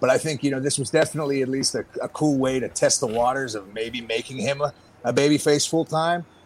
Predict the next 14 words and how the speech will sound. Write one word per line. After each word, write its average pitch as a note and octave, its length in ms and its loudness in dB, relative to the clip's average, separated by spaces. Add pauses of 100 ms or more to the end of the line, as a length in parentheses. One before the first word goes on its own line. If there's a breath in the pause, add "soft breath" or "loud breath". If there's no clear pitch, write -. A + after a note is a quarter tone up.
(140 soft breath)
Uh, G#2 280 0
you A#2 60 -8
know, A#2 80 -6
he's C3+ 180 -2
had B2 160 -2
so C#3 180 -2
much C#3 160 -4
success C3 440 -2
on A#2+ 120 -2
the A#2 140 -6
indies C#3+ 260 -2
as A#2 120 -6
a G#2+ 40 -8
babyface. G#2+ 720 -4